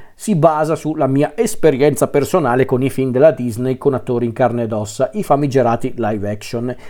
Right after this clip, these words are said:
Quindi non è una retrospettiva su tutte le produzioni disneyane con attori in carne ed ossa, è semplicemente una rubrica in cui ripercorro la mia storia,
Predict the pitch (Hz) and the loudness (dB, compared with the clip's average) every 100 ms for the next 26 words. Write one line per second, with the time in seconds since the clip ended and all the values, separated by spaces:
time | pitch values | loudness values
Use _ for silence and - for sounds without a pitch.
0 | - - 160 156 156 160 160 160 175 139 | -16 0 2 4 2 4 4 2 2 2
1 | 147 143 143 - 139 - 147 147 135 131 | 2 0 -4 2 0 2 2 2 2 -2
2 | - 151 139 139 131 127 131 131 - 147 | 2 2 2 0 0 0 0 0 2 4
3 | 139 135 127 131 131 143 131 127 127 - | 4 0 0 2 4 4 2 0 -2 2
4 | 147 123 139 196 269 127 123 - - 294 | 2 4 2 2 4 2 2 -2 -4 -4
5 | 165 170 151 139 139 131 143 127 - - | -4 -2 2 2 2 2 2 2 0 -12
6 | - - - 180 160 160 165 170 147 139 | -18 -16 -8 -4 2 4 4 4 4 4
7 | 139 131 131 127 131 123 135 127 123 127 | 6 6 6 4 2 0 0 2 4 2
8 | 135 147 131 - 131 117 123 120 117 117 | 4 2 2 0 0 2 4 4 2 0
9 | 120 123 117 - - 92 98 98 | 0 -2 -4 -6 -4 -4 -4 -8